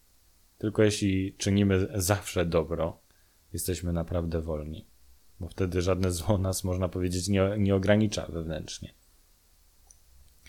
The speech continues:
Więc to dla mnie oznacza chrześcijaństwo. Zresztą przypominam sobie, że kiedyś,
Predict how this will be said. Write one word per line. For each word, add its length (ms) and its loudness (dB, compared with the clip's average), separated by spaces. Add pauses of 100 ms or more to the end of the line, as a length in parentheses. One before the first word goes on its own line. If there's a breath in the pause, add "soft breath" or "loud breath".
(440 loud breath)
Więc 180 -2
to 180 4
dla 160 4
mnie 480 2
oznacza 380 0
chrześcijaństwo. 840 -4
Zresztą 380 2 (340 loud breath)
przypominam 500 4
sobie, 300 6
że 160 2
kiedyś, 460 -4